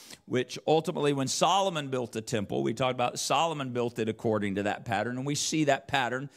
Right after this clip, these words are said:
that we know holds types and shadows for today. Go with me to the book of Malachi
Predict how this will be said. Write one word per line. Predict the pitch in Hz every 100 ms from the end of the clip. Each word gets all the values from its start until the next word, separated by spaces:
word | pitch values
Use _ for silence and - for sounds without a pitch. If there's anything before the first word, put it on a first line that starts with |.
| - -
that | - 160
we | 147
know | 131 131 135
holds | 135 147 151 135 -
types | 147 156 180 -
and | 143
shadows | 135 - 120 117 123 131 - - _ _
for | - 123
today. | - 139 139 151 113 85 - _ _ - - - _
Go | - 254
with | 220
me | 220
to | 185
the | 170
book | 165
of | 147
Malachi | 143 147 147 143 117 101 -